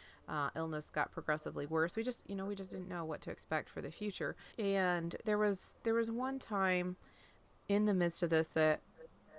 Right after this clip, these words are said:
the Lord just really spoke to me, and I'd, I'd just love to share this moment with you.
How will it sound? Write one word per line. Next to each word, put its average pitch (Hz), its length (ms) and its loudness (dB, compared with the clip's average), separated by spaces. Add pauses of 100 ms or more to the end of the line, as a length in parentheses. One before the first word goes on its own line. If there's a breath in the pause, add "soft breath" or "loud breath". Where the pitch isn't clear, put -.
(240)
the 175 180 4
Lord 175 560 6 (200)
just 185 240 -2
really 196 220 4
spoke 175 420 2
to - 100 -4
me, 170 80 0
and 165 100 2
I'd, 170 240 4
I'd 185 140 2
just - 200 -2
love 208 200 10
to 226 80 4
share 175 240 4
this 156 200 2
moment 160 300 0
with 160 240 -4
you. 151 220 2